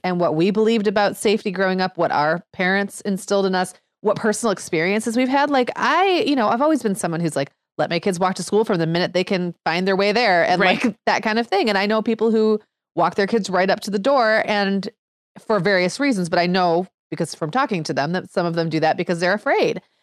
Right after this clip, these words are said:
Speaker 2: Yeah.
Speaker 1: And I don't really feel like, I mean, it would be very easy for me to, like, kinda look at that and go, "Okay, whatever." But I don't, I've never been in that mom's shoes. I don't know
Speaker 2: Yep.
Speaker 1: what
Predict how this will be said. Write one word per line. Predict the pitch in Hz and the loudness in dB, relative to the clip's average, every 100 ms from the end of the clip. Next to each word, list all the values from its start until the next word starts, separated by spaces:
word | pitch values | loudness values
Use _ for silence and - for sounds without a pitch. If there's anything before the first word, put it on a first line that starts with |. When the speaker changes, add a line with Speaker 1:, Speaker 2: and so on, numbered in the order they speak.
| - - | -20 -4
Speaker 2:
Yeah. | 240 | 0
Speaker 1:
And | 240 | 2
I | 208 294 | 2 2
don't | 370 - | 2 2
really | 202 220 226 | 2 4 2
feel | - 220 226 | 0 0 2
like, | 208 202 - | 2 2 0
I | 226 | 0
mean, | 240 214 - | 2 0 0
it | 226 | 2
would | 202 | 2
be | 202 | 2
very | 190 185 | 2 2
easy | 160 180 185 | 2 2 0
for | 185 | 0
me | 170 | 0
to, | 165 | 0
like, | 156 151 _ | 0 0 _
kinda | 156 156 | -4 -2
look | 160 | -2
at | - | 0
that | 165 | 0
and | 151 | 2
go, | 151 | 0
"Okay, | 160 208 170 | 0 2 2
whatever." | 190 233 175 170 | 2 2 2 0
But | 170 311 240 220 | 2 2 2 2
I | 285 | 2
don't, | 302 - | 2 0
I've | 226 | 0
never | 220 226 | 0 -2
been | 160 165 | -2 -2
in | 156 | 0
that | 143 | -2
mom's | 151 147 | -2 -4
shoes. | 185 180 | -4 -2
I | |
don't | 214 170 | -2 -2
know | 170 | 0
Speaker 2:
Yep. | 208 | 2
Speaker 1:
what | 165 156 | 2 0